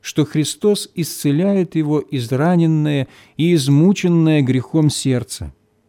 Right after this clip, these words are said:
Молитва родителей и церкви была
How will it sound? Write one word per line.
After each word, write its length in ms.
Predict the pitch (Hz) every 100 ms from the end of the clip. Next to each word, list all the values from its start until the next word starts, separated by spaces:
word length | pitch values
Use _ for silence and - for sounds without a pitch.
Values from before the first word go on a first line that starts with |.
| _ _ _ _ _ _ -
Молитва 560 | 110 127 147 147 131
родителей 800 | 131 127 139 175 156 139 135 123 _
и 80 | 135
церкви 800 | 117 - 160 180 175 151 151 151 _ _ _ _ _
была 460 | 95 110 120 175